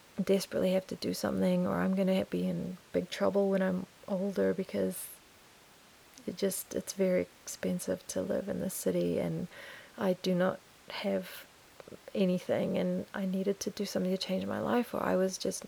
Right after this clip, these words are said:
always gonna be broke. I'm not poor. I should never have said I was poor, am poor ever, um,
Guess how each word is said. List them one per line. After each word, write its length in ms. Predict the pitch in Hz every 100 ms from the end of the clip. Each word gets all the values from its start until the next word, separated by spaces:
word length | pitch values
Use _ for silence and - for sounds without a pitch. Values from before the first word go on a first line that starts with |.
| - -
always 400 | 190 190 190 -
gonna 240 | 180 180
be 240 | 180 175 -
broke. 520 | 196 220 294 - - - - - -
I'm 120 | 202 185
not 200 | 240 - -
poor. 560 | - 226 170 180 202 - - -
I 80 | 190
should 220 | 208 190
never 240 | 202 208
have 200 | 185 180
said 180 | - 180
I 80 | 180
was 100 | 175
poor, 220 | - - - - 190
am 140 | 175
poor 280 | - 185 185 -
ever, 360 | 190 180 185 185 - - - - - -
um, 400 | 185 175 170